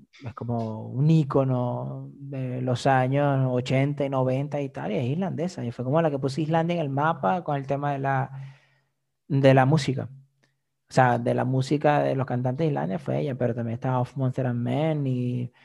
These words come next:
como te digo, también por todo este tema de, de las series, de Game of Thrones y todo, entonces como que, ah, mira, ah, mira Islandia, y esto fue en Islandia, y tal cosa en Islandia. Y sí, entonces, nada, en ese sentido sí, tengo mi-, mis amigos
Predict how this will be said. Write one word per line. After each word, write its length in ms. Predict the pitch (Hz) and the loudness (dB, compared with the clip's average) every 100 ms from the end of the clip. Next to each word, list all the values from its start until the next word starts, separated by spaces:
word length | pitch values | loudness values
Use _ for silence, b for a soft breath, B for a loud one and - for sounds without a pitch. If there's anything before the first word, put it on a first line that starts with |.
| b b _ _ | b b _ _
como 240 | 147 147 | 6 6
te 80 | 139 | 8
digo, 260 | 135 151 143 | 8 8 8
también 280 | 135 135 127 | 6 4 6
por 200 | 139 139 | 4 8
todo 240 | 143 143 | 8 10
este 200 | 143 143 | 8 2
tema 420 | - 143 143 147 | 4 4 4 2
de, 440 | 143 139 135 127 120 B B _ | 2 2 2 0 -4 B B _
de 160 | 131 135 | 2 4
las 180 | 123 - | 4 4
series, 440 | 156 151 143 135 | 6 6 6 4
de 120 | 131 | 2
Game 260 | 131 131 127 | 2 0 -2
of 180 | 120 - | -4 2
Thrones 500 | 156 147 143 143 135 | 6 6 4 2 -2
y 40 | |
todo, 280 | 135 139 139 | 4 6 6
entonces 500 | 135 135 135 135 131 | 2 -2 -4 -2 -2
como 240 | 139 139 135 | -2 -4 -4
que, 100 | 127 | -4
ah, 260 | 160 175 | -4 -4
mira, 260 | 143 175 143 | -2 -4 -4
ah, 220 | 202 247 | -4 -4
mira 240 | 196 220 190 | -2 -2 -2
Islandia, 460 | 143 175 185 147 | -2 -2 -2 -4
y 120 | 135 139 | -4 -6
esto 200 | 143 190 | -6 -8
fue 140 | 214 | -6
en 60 | 226 | -6
Islandia, 480 | 190 185 190 147 131 | -2 -2 -2 -4 -6
y 40 | |
tal 180 | 135 147 | -6 -6
cosa 240 | 170 165 190 | -6 -6 -6
en 80 | |
Islandia. 520 | 165 160 165 156 151 - _ _ _ _ _ _ _ _ | -6 -6 -8 -12 -16 -20 _ _ _ _ _ _ _ _
Y 120 | - 170 | -2 0
sí, 180 | 262 | 0
entonces, 680 | 294 311 220 - 254 254 247 | -2 -2 -4 2 4 6 4
nada, 420 | 254 302 240 180 185 | 0 -2 2 2 4
en 60 | |
ese 180 | 180 202 | 4 4
sentido 380 | 226 208 208 254 | 2 0 0 0
sí, 180 | - 208 | -2 -2
tengo 220 | 165 175 | -2 0
mi-, 240 | 180 165 | -2 -2
mis 180 | 170 156 | -2 -2
amigos 440 | 147 151 160 170 | 0 0 0 -2